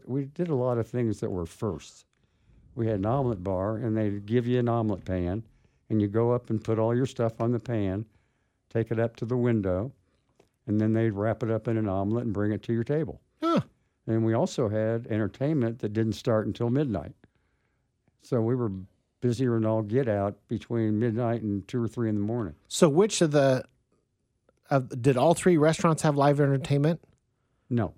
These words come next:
Speaker 2: 'Cause I, I know McNasty's did.
Speaker 1: Oh, for sure.
Speaker 2: But
Speaker 1: Uh,
Speaker 2: did Dinkeldorf's?
Speaker 1: Dinkeldorf's never did,
Speaker 2: Okay.
Speaker 1: no. There wasn't room there.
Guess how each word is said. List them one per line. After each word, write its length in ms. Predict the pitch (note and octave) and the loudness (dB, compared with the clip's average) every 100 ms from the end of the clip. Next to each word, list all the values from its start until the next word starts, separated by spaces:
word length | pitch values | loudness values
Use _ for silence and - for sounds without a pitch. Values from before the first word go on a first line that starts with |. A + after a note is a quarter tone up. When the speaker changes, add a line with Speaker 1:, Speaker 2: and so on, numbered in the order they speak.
| - | 0
Speaker 2:
'Cause 160 | C#3 | 0
I, 120 | C#3+ D3 | 4 2
I 180 | C#3 | 6
know 160 | D3 D#3 | 6 6
McNasty's 680 | A#2+ F2+ G3 E3+ - G#2+ F#2+ | 4 4 6 6 4 0 0
did. 340 | G#2 F#2 G#2 - _ _ _ _ - | -2 -2 -4 -10 _ _ _ _ 0
Speaker 1:
Oh, 120 | C3 | 0
for 160 | - | 0
sure. 360 | G2+ - B2 F2+ - | -6 -2 -2 -2 0
Speaker 2:
But 160 | B2 B2+ | 2 4
Speaker 1:
Uh, 160 | C#3+ | 4
Speaker 2:
did 100 | A#2 A#2 A#2+ | 2 -2 4
Dinkeldorf's? 720 | D3+ D#3+ D#3+ E3+ G#2+ F#2+ - | 6 6 6 6 4 0 -8
Speaker 1:
Dinkeldorf's 0 | - | -8
never 280 | A#2+ A2 F#2 | -4 -2 -2
did, 340 | E2+ F2+ F#2 A2 | -4 -4 0 2
Speaker 2:
Okay. 220 | G#2+ G#2+ | 4 2
Speaker 1:
no. 100 | - - _ _ _ - | 0 -8 _ _ _ -6
There 80 | B2 | 0
wasn't 240 | C#3 C3 | 2 4
room 320 | G#2+ A#2 G#2+ | 4 2 2
there. 240 | F#2+ F2+ | 0 -2